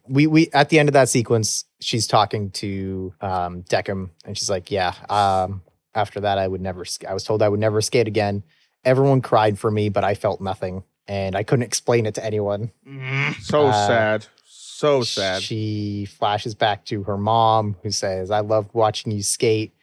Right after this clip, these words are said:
Speaker 1: but watching you grow up fine is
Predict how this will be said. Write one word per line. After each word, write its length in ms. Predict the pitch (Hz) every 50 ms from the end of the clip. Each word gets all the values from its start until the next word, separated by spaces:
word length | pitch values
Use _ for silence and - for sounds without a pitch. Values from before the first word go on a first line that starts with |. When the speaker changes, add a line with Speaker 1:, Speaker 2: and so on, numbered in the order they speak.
| _ _ _ _ _ _ _ _ _ _ _ _
Speaker 1:
but 580 | - 117 101 - 107 101 98 95 95 95 92 - _ _ _ _ -
watching 440 | 120 117 117 117 120 - - 131 117
you 100 | 110 101
grow 280 | 98 - 113 110 110
up 140 | 110 110 -
fine 460 | - 123 107 107 107 107 107 107 104
is 480 | 101 98 101 104 - - - - -